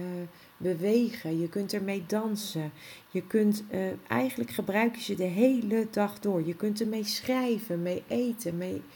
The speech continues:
mee telefoneren. Je kunt ermee, eh, computeren. Je kunt jezelf aankleden. Je kunt jezelf wassen en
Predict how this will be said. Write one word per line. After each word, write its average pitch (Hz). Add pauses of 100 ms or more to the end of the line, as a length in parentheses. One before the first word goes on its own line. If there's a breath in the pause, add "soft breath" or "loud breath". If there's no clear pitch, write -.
(300 loud breath)
mee 196
telefoneren. 202 (600 loud breath)
Je 196
kunt 233
ermee, 208
eh, 190 (380)
computeren. 220 (100)
Je 196
kunt 220
jezelf 220 (100)
aankleden. 180
Je 196
kunt 233
jezelf 226 (920 loud breath)
wassen 214
en 185